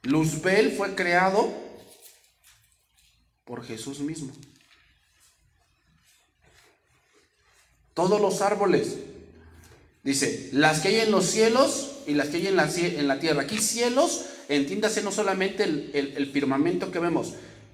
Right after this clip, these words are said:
los planetas, los cometas, las estrellas, los hoyos negros, la nada fue creada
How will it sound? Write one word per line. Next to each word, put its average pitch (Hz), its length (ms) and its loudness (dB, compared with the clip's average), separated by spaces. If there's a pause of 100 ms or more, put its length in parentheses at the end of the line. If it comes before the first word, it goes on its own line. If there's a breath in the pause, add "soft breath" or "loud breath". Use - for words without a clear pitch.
los 143 160 2
planetas, 151 800 0 (260)
los 147 220 4
cometas, 156 880 0 (180 loud breath)
las 131 240 0
estrellas, 175 960 0
los 139 240 0
hoyos 185 400 0
negros, 185 540 0 (160 loud breath)
la 139 240 4
nada 196 880 4 (160)
fue 185 180 2
creada 190 800 4